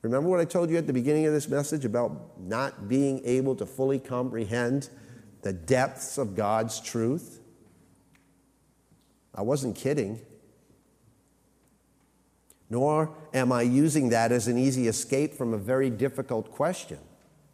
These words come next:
The fact is, however, that Scripture doesn't teach that God chooses unbelievers for condemnation.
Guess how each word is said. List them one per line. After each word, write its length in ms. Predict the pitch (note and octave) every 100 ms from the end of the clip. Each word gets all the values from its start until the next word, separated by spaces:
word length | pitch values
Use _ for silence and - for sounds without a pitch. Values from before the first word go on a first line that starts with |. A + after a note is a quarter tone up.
| _ _ _ _ _ _ _ _ _ _ _ _
The 100 | -
fact 360 | G2+ D#3+ F3+ -
is, 220 | D#3 G3
however, 340 | B2+ G#2+ G#2
that 140 | A2 G#2+
Scripture 520 | - - F#3 - A#2+
doesn't 480 | F#2+ D3 D#3+ D3+ -
teach 380 | - G#3+ - -
that 220 | A2 G2
God 320 | A2 G2+ F#2
chooses 540 | - C3+ B2+ G2+ F2 -
unbelievers 800 | A#2+ A2+ G2+ G2+ G#2+ F2+ F2+ E2+
for 160 | -
condemnation. 840 | E2+ - F2 E2+ E2 D#2 D2 - -